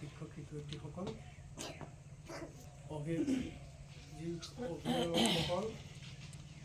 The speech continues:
আৰু আটাইতকৈ মোৰ মৰমৰ এই কণ কণ শিশু ছাত্ৰ ছাত্ৰীসকল, তেওঁলোকৰ প্ৰথম যিখিনি আমি দেখিলোঁ, ইয়াৰ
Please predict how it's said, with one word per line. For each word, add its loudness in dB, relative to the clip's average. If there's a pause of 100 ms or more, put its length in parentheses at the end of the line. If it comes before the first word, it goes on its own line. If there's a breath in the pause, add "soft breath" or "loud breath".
(500)
আৰু -2 (120)
আটাইতকৈ 0
মোৰ 2
মৰমৰ 2 (1040)
এই 0 (100)
কণ 2 (100)
কণ -2 (100)
শিশু -4 (500)
ছাত্ৰ -6 (100)
ছাত্ৰীসকল, -6 (960)
তেওঁলোকৰ 0 (100)
প্ৰথম 6 (300)
যিখিনি 0 (200)
আমি 2
দেখিলোঁ, -2 (2500)
ইয়াৰ 4